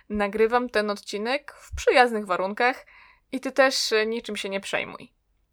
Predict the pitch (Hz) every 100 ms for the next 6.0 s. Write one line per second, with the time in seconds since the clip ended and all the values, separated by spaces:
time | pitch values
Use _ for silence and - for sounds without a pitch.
0 | _ - 214 262 269 262 247 - - -
1 | 208 180 180 190 185 - - - - _
2 | _ _ _ _ _ _ _ 220 226 247
3 | 277 262 247 220 220 - 214 226 240 233
4 | 208 214 214 214 214 - 208 - - 226
5 | 262 - 247 214 214 240 277 247 214 -